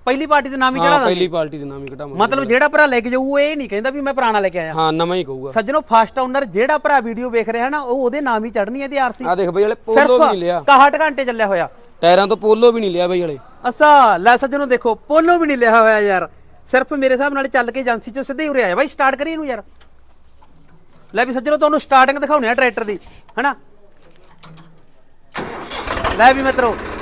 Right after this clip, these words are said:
Speaker 1: ਹੈਗਾ ਕਿਸੇ ਦਾ ਮਨ? ਬਸ ਦੇਖ ਲਓ ਸੱਜਣੋ, ਫਕਾਰੇ ਮਾਰਦਾ। ਕਿਹੜਾ ਭਾਗਾਂ ਵਾਲਾ ਹੋਊਗਾ ਜਿਹੜਾ ਇਹ ਟਰੈਕਟਰ ਦਾ ਮਾਲਕ ਬਣੂ। ਕਰ ਦੇ ਯਾਦਵਿੰਦਰ, ਬੰਦ ਕਰ ਦੇ।
Speaker 2: ਮੀਟਰ ਮੂਟਰ ਤੇ ਮਾਰਦਾ ਚੱਲ
Speaker 1: ਹਨਾ?
Speaker 2: ਬਈ।
Speaker 1: ਸੱਜਣੋ, ਸਿਰਫ ਇਕਾਹਠ ਘੰਟੇ ਚੱਲਿਆ ਹੋਇਆ ਆਰ ਸੀ, ਜਿੱਥੋਂ ਦਾ ਵੀ ਭਰਾ ਜੇ।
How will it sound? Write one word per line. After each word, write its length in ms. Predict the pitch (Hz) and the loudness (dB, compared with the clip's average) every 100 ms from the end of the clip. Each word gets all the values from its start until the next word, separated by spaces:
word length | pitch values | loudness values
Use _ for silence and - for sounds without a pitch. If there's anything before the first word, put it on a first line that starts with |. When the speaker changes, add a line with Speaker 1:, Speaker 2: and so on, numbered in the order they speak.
| - - | -6 4
Speaker 1:
ਹੈਗਾ 180 | 247 294 | 6 6
ਕਿਸੇ 240 | 294 285 | 4 4
ਦਾ 100 | 285 | 6
ਮਨ? 400 | 285 277 320 262 254 - - | 6 6 6 4 0 -4 4
ਬਸ 720 | 262 294 285 277 262 - - - - - - - - | 8 8 8 6 4 0 -10 -12 -12 -14 -14 -14 -2
ਦੇਖ 120 | 240 | 2
ਲਓ 120 | 277 | 4
ਸੱਜਣੋ, 260 | 277 277 302 | 2 2 2
ਫਕਾਰੇ 440 | 285 262 254 262 | 2 4 6 6
ਮਾਰਦਾ। 420 | 269 254 254 285 277 - - - - - | 4 4 4 2 0 -6 -12 -14 -12 -2
ਕਿਹੜਾ 220 | 277 320 | 2 4
ਭਾਗਾਂ 420 | 311 320 240 254 | 6 6 8 6
ਵਾਲਾ 200 | 262 269 | 8 6
ਹੋਊਗਾ 220 | 262 262 311 | 6 4 2
ਜਿਹੜਾ 180 | 320 | 4
ਇਹ 60 | 330 | 4
ਟਰੈਕਟਰ 280 | 311 277 277 | 4 0 0
ਦਾ 120 | 285 | 0
ਮਾਲਕ 320 | 269 254 254 | 4 2 2
ਬਣੂ। 200 | 254 247 220 - - - - | -2 -2 -6 -10 -12 -8 2
ਕਰ 120 | 269 | 2
ਦੇ 100 | 269 | 4
ਯਾਦਵਿੰਦਰ, 360 | 269 294 302 294 | 2 0 0 2
ਬੰਦ 200 | 269 247 | 2 2
ਕਰ 140 | 233 | 0
ਦੇ। 120 | 180 | -2
Speaker 2:
ਮੀਟਰ 340 | 180 226 - 226 | -4 -4 -4 -6
ਮੂਟਰ 280 | 247 240 | -4 -4
ਤੇ 120 | 240 240 | -4 -2
ਮਾਰਦਾ 360 | 214 208 208 | -2 -2 -4
ਚੱਲ 140 | 208 226 | -2 0
Speaker 1:
ਹਨਾ? 120 | 254 | 0
Speaker 2:
ਬਈ। 160 | 180 180 - - - - | -2 -10 -16 -18 -14 -6
Speaker 1:
ਸੱਜਣੋ, 260 | 226 285 | -2 -2
ਸਿਰਫ 320 | 285 269 277 330 | 0 0 0 -4
ਇਕਾਹਠ 440 | - 285 320 - | 2 4 4 2
ਘੰਟੇ 220 | 302 254 | -2 -2
ਚੱਲਿਆ 240 | 247 240 226 | -4 -2 0
ਹੋਇਆ 240 | 254 285 - - - | 0 -2 -6 -20 0
ਆਰ 220 | 214 233 | 4 4
ਸੀ, 280 | 220 285 254 - - 147 | 4 -6 -8 -10 -20 -4
ਜਿੱਥੋਂ 340 | 269 - 302 | -4 -2 -2
ਦਾ 120 | 302 | 0
ਵੀ 120 | 285 | -2
ਭਰਾ 320 | 269 285 247 | -2 2 2
ਜੇ। 140 | 208 | 2